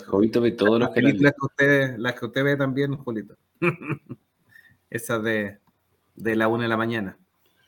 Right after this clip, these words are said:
Speaker 1: Cuando se acaba el podcast, Jovito se conecta un cable y ve todas las películas al mismo tiempo. Y las series.
Speaker 2: Ah, ah, sí, por eso, por eso son las ojeras, por si acaso, para que, para que lo tengan claro.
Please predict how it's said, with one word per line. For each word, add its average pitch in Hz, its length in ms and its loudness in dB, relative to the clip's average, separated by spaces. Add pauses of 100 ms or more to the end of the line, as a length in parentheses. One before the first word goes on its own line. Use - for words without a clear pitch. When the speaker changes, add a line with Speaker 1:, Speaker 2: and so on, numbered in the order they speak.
(320)
Speaker 1:
Cuando 92 220 -2
se 95 120 -4
acaba 107 260 4
el 107 120 -2
podcast, 117 580 -4
Jovito 101 320 -2
se - 120 -8
conecta 101 240 -2
un 98 80 0
cable 117 480 2 (560)
y 107 140 -4
ve 101 160 4
todas 117 240 8
las 113 100 2
películas 110 360 -2
al 101 60 -2
mismo 104 220 -4
tiempo. - 240 -10 (680)
Y 110 80 4
las 107 120 4
series. - 460 -8 (560)
Speaker 2:
Ah, 120 160 -4
ah, 123 220 -6 (140)
sí, - 160 -10
por 113 120 -2
eso, 123 240 -4 (120)
por 120 120 0
eso 127 200 -2
son 131 160 0
las 135 100 6
ojeras, 120 340 0
por 104 140 -10
si - 100 -10
acaso, 104 300 -8
para 101 140 -8
que, 101 240 -12
para 107 140 -14
que 104 60 -10
lo 104 120 -8
tengan 107 260 -4
claro. 101 300 -8